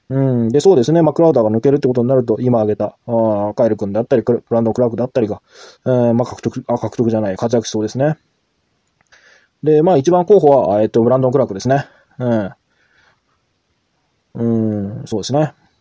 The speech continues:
まあ、彼はもう獲-、何回も言いますが、獲得しといた方がいい選手です。うん、まあ、そんなとこですね。はい。えー、クラウダーの代わりに入ってくる選手は、ちょっとどういう選手になるかわかんないですけど、まあ、どのあたりですかね。やっぱフォワードですかね。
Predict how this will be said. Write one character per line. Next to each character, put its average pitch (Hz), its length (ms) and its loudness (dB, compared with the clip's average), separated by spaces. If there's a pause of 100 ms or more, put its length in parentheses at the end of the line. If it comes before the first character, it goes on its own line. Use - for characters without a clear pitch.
ま 113 160 -2
あ、 120 40 -4
彼 151 200 0
は 160 220 4
も 110 200 -2
う - 40 -12
獲-、 - 280 -10
何 139 220 0
回 156 140 0
も 120 60 2
言 117 60 2
い - 20 2
ま 113 60 0
す 139 100 0
が、 135 60 2
獲 123 220 -6
得 107 140 -8
し - 40 -14
と 120 80 0
い 104 40 0
た 110 80 -6
方 131 60 -4
が 117 80 0
い 101 40 -4
い 95 40 -6
選 98 140 -8
手 90 140 -16
で 92 80 -8
す。 - 280 -16 (1200)
う 127 80 -6
ん、 117 220 -4
ま 143 80 0
あ、 - 40 -4
そ 127 80 0
ん 123 40 0
な 120 60 0
と 156 60 0
こ 127 60 0
で - 40 -6
す - 80 -4
ね。 156 160 -2 (500)
は 117 220 0
い。 156 120 -4 (760)
え 120 40 -8
ー、 120 120 -2
ク 165 120 -2
ラ 196 80 4
ウ 190 40 2
ダ 170 60 2
ー 139 40 2
の 117 60 0
代 120 120 0
わ 120 40 2
り 117 100 0
に 113 80 -2
入 127 120 0
っ 135 40 -4
て - 80 -10
く 127 80 -4
る 123 60 -2
選 117 160 -4 (100)
手 127 80 -2
は、 120 180 0 (300)
ち - 60 -4
ょ 151 40 -2
っ - 20 -4
と 123 100 2
ど 117 80 2
う 127 40 4
い - 20 6
う - 20 4
選 135 140 0
手 120 60 -2
に 110 60 0
な 104 60 -2
る 95 80 -4
か 95 60 -6
わ 98 180 -6
か 98 80 -4
ん 95 40 -6
な 92 60 -8
い - 20 -12
で - 20 -12
す - 60 -12
け 95 60 -10
ど、 85 180 -12
ま 113 120 -4
あ、 110 100 -6
ど 123 160 0
の 165 160 2
あ 170 60 0
た 180 80 2
り 120 100 0
で 87 60 -6
す - 60 -20
か 95 80 -14
ね。 95 80 -10
や 101 100 -14
っ - 20 -12
ぱ - 100 -6
フ 117 100 -2
ォ - 40 2
ワ 139 60 4
ー - 20 2
ド 147 60 2
で 143 60 2
す - 80 -6
か - 100 -16
ね。 - 120 -20